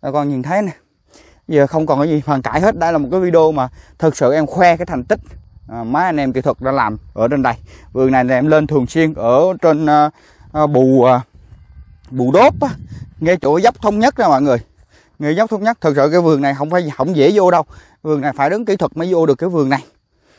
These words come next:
À, nói chung là ở trong này nó có bảo vệ cũng khá là nghiêm ngặt với một diện tích là hai trăm năm mươi hecta. Mọi người nhìn thấy vườn xanh um này. Để em, em quay toàn đúng cái camera cho mọi người coi này. Đó, mọi người nhìn thấy không? Một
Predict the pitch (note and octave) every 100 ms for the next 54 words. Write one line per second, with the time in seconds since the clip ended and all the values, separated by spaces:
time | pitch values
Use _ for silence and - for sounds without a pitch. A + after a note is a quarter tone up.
0 | _ _ - C3+ D#3+ F3 E3+ D#3+ C3 B2+
1 | A#2+ D#3 E3 C3+ A#2+ C#3 E3 F3 D#3+ D3
2 | G#2+ B2 F3 G#3+ E3+ D3 D3 C3 - C#3+
3 | F#3+ D#3+ C3+ D3 A#2 G3 G3+ C3 C#3+ C3
4 | C3+ C#3 B2+ A#2 D3 D#3 C#3 _ _ _
5 | - _ _ - B2 C3+ B2+ B2 C#3+ F3
6 | C#3+ C3 A2+ _ - E3 D3+ D#3+ D3+ -
7 | _ _ _ B2 D#3+ E3+ - D3+ D3 C#3+
8 | C#3 A#2 A#2+ A2 - _ _ _ - G3+
9 | B3+ F#3 C#3 C3+ C3+ B2+ B2 B2+ A2+ B2
10 | B2 A2 - _ _ _ _ _ - D#3
11 | D3+ C#3 C3+ C3 C#3 E3+ D#3 - - C3